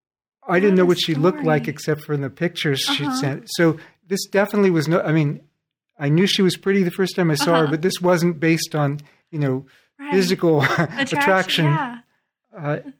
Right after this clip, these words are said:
Speaker 1: but she still was quite pretty.
Speaker 2: <laughs>
Speaker 1: And then, but once she got to Cameroon,
Speaker 2: Mm-hmm.
Speaker 1: it still took,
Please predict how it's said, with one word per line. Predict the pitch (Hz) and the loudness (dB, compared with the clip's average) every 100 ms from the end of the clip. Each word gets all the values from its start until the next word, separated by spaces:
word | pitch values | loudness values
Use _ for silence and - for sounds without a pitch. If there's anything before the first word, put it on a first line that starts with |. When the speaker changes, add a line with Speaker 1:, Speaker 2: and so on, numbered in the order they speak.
| - | -4
Speaker 1:
but | 240 | -2
she | - 240 | 0 -2
still | 208 - 165 | -2 -4 -4
was | 135 113 | -4 -8
quite | - 120 - | -12 -12 -12
pretty. | 113 110 127 _ | -20 -20 -20 _
Speaker 2:
<laughs> | - - 392 330 339 320 - 269 285 - | -8 -2 0 0 -6 -6 -10 -10 -14 -12
Speaker 1:
And | 143 147 147 143 - _ 139 | 0 2 2 0 -8 _ -4
then, | 170 196 196 _ _ _ - | 0 0 -2 _ _ _ -10
but | 160 | -4
once | 165 180 | -2 0
she | - | -2
got | 170 160 | -2 -4
to | - | -8
Cameroon, | - 147 143 139 135 131 _ | -10 -8 -6 -8 -8 -12 _
Speaker 2:
Mm-hmm. | 233 233 220 285 _ _ _ _ _ - | -20 -20 -20 -20 _ _ _ _ _ -18
Speaker 1:
it | 139 | -16
still | - - 147 | -14 -6 -6
took, | 147 147 139 | -4 -10 -10